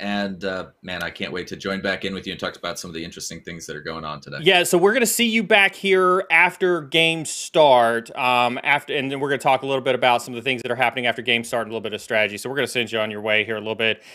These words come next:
Speaker 2: let you finish getting prepped up 'cause you got a sure busy day today. Wow. Wow. That,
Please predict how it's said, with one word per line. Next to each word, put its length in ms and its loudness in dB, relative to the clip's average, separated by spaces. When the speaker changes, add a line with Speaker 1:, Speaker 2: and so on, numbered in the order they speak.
Speaker 2:
let 200 2
you 60 -8
finish 300 0
getting 180 -2
prepped 340 0
up 200 0
'cause 160 -10
you 80 -8
got 120 0
a 60 -6
sure 560 -8
busy 540 -10
day 280 -4
today. 680 -4
Wow. 500 4
Wow. 520 4
That, 240 0